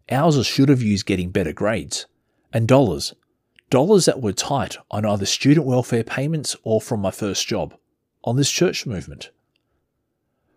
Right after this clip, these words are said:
While the theology of this church and its movement was not what would be considered conservative,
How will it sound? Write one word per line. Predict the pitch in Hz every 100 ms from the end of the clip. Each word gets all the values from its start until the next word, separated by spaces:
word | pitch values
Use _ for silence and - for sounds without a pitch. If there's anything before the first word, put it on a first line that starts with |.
| _ -
While | 131 170
the | 165
theology | - - 139 175 294 202 120 98 _ _ _ _ _ -
of | 120 120
this | 101
church | - - 113 107 - - _ -
and | 107
its | 101 -
movement | 104 110 104 104 104
was | 165 98 101
not | 123 123 -
what | 107 98
would | 107 101
be | 107 98
considered | 104 101 101 92 -
conservative, | 90 - 170 180 135 98 92